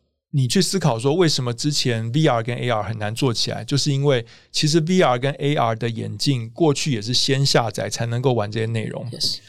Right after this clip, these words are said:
Speaker 1: 但是如果一旦这个东西搬到云端用 stream 了之后，那以后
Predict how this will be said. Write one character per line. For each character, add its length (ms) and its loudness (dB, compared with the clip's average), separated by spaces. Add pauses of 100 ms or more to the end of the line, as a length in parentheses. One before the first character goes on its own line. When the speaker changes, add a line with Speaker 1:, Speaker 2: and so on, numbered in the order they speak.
(140)
Speaker 1:
但 180 4
是 120 2
如 120 2
果 160 4
一 80 0
旦 280 2
这 100 -2
个 80 -2
东 120 -2
西 60 -2
搬 240 -2
到 160 0
云 140 -6
端 140 -2
用 120 -4
stream 380 0
了 80 -10
之 160 -8
后， 120 -4
那 120 -6
以 160 -4
后 160 4